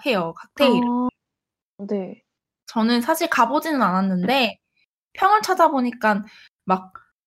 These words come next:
Speaker 1: 하나같이 하는 말이 "칵테일이 진짜 맛있다. 칵테일이 제대로 됐다." 이런 평이 진짜 많았어요.
Speaker 2: 아, 역시 뭔가 맛이 있고 제대로니까 이십오 년이 계속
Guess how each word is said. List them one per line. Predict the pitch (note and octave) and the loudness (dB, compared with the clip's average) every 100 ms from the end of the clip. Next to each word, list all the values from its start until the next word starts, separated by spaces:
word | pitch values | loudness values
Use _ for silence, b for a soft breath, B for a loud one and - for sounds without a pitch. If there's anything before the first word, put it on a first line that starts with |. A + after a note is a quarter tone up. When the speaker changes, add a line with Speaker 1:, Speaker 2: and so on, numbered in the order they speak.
| _ _ | _ _
Speaker 1:
하나같이 | - G4 G#4+ G#4+ - F4 | -2 2 4 4 2 4
하는 | E4 E4+ E4+ | 4 4 2
말이 | B3+ G#3 B3 G#3+ F3 - - | 0 0 0 -2 -4 -10 -12
"칵테일이 | D#4+ - F#4+ F4+ C#4 | -12 0 4 4 2
진짜 | A#3 G3+ | -2 -2
맛있다. | F#3+ F3 F#3+ - G3 - _ _ _ _ - | -2 -6 -8 -10 -10 -10 _ _ _ _ -6
칵테일이 | D#4+ - F#4 E4+ C#4 | -6 0 2 2 0
제대로 | A3 G#3+ B3+ B3+ | -2 2 4 4
됐다." | A3 F#3 _ D3 G#3+ - _ | 0 -8 _ -8 -8 -16 _
이런 | B3+ D4 | 0 0
평이 | C#4+ F4 D4+ | 0 -4 -6
진짜 | A#3+ A3+ A3 | -4 0 0
많았어요. | F#3 E3 F3 - E3 E3 E3 - _ _ _ _ - | 0 -4 -8 -12 -8 -8 -8 -12 _ _ _ _ -8
Speaker 2:
아, | A3 | -6
역시 | A3 A3 - - B3+ | -4 -6 -14 -6 -4
뭔가 | A3 G#3+ G#3 G#3+ G#3+ G3+ | -2 -4 -2 0 -2 0
맛이 | G#3 A#3 A#3 D#4+ | 2 2 0 -2
있고 | A#3 - A#3 A3+ | -2 0 -2 0
제대로니까 | A#3 A3 D4+ D4 A#3 A3 - G3+ G3+ G3+ G3+ | 0 4 6 6 2 -4 -4 -2 -2 -2 -2
이십오 | G#3 A3 A3+ G3+ G#3+ | -2 -2 -2 0 2
년이 | B3 D4 C#4+ B3 A3 | 2 2 2 0 -2
계속 | A3 G#3+ A#3 A3 | -2 -2 0 -2